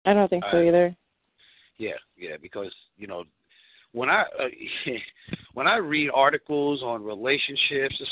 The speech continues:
Speaker 2: stuff, even marketing, you know, they just give you, like, the tip of the iceberg, you know what I mean? They give you details on one piece of it,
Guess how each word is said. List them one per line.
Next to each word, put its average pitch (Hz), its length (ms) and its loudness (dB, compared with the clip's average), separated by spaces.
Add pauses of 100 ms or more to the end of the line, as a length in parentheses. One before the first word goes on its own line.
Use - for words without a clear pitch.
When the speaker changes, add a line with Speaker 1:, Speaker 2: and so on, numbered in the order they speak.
Speaker 2:
stuff, 135 340 -4
even 110 320 -6
marketing, 131 840 -2 (480)
you 131 100 -6
know, 123 200 0
they 156 180 2
just 196 240 -6
give 127 200 -2
you, 123 120 -4
like, 107 220 -6
the - 160 -20
tip - 160 -6
of 95 60 -12
the 95 120 -8
iceberg, 78 520 -8 (100)
you 80 80 -20
know 90 100 -12
what 87 100 -12
I 90 60 -14
mean? 90 240 -16
They 104 100 -14
give 110 240 -10
you 98 220 -12 (300)
details 104 440 -10
on 78 200 -12
one 147 640 -4
piece - 240 -14
of 78 140 -14
it, 55 100 -20